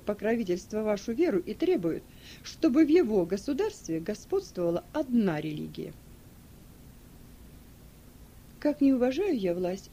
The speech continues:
Цезаря, все же замечу, что она сильна только на земле, и то, если на то будет его святая воля.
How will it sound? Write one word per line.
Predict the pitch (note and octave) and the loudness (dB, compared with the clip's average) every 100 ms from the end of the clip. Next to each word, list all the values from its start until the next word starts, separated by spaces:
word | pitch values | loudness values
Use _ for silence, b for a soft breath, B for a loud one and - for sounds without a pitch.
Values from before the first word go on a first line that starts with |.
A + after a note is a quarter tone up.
| - | -20
Цезаря, | - A3+ E3+ F3 E3+ - | -4 -4 -2 -6 -6 -10
все | - E4+ D#4 | -6 0 0
же | |
замечу, | C4+ D4 D4 F4 - F#3 - | 0 2 4 4 0 -8 -8
что | - C#4 | -2 2
она | D4 D4+ D4 - | 4 4 0 -6
сильна | - D4+ D4+ D#4+ | -6 2 4 4
только | D#4 C4+ - | 0 -4 0
на | C4 | 0
земле, | A#3+ C4 A#3 E3+ - - B B B | 0 0 2 0 -4 -14 B B B
и | D#4 | 4
то, | - G4 | 8 8
если | C4+ C4 - | 8 4 0
на | C4 | 0
то | B3 D#4+ | 2 0
будет | G#3 G3+ | 0 -2
его | A3 G#3+ D4 | -4 -2 -2
святая | - F3+ A#3+ B3+ | -4 -6 -2 -2
воля. | G3+ F#3 E3+ E3+ | -2 -4 -4 -6